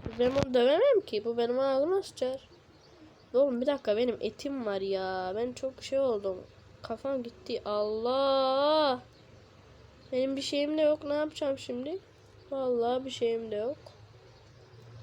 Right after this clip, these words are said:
Dur şunu doldurayım bari. Allah geldi. İki tane geldi. İki tane geldi. Oh siz, siz orada takılın abicim. Bana, bana bulaşmayın. Bir tanesi öldü. Bir tane daha öldü.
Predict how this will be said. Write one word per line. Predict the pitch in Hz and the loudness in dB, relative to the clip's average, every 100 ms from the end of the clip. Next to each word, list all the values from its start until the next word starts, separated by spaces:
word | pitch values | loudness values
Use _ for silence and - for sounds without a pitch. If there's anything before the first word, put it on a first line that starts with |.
| - | -10
Dur | 240 | -8
şunu | - 233 | -6 -2
doldurayım | 240 233 226 220 214 | 0 0 -2 -8 -8
bari. | 202 208 214 - - - - - - - - - - - - - - - | -8 -8 -10 -16 -20 -20 -20 -20 -20 -20 -20 -20 -20 -20 -20 -20 -20 -14
Allah | 240 208 208 - | -8 -6 -6 -4
geldi. | 208 196 | -2 -2
İki | 214 240 | -6 -6
tane | 196 190 | -6 -4
geldi. | 202 190 202 | -6 -6 -6
İki | - | -12
tane | - 196 202 | -10 -8 -6
geldi. | 196 185 - - - - - - - | -6 -6 -10 -20 -20 -20 -20 -14 -8
Oh | 247 | -8
siz, | - 311 311 - - | -6 -6 -6 -10 -4
siz | 381 370 | 0 4
orada | 359 311 320 302 | 4 4 2 2
takılın | - 294 277 226 202 | 0 -2 -2 -2 -4
abicim. | 190 196 214 262 | -6 -8 -8 -4
Bana, | 302 277 247 277 | -2 -2 -4 -2
bana | 277 233 | 0 0
bulaşmayın. | 202 202 - 185 208 - - - - - - - | -2 -4 -8 -12 -14 -20 -20 -20 -20 -20 -20 -14
Bir | |
tanesi | - 247 220 240 | -4 -2 0 2
öldü. | 214 277 | 2 0
Bir | 277 | -2
tane | 285 226 202 | -4 -4 -2
daha | 196 190 | -4 -4
öldü. | 190 285 | -2 -4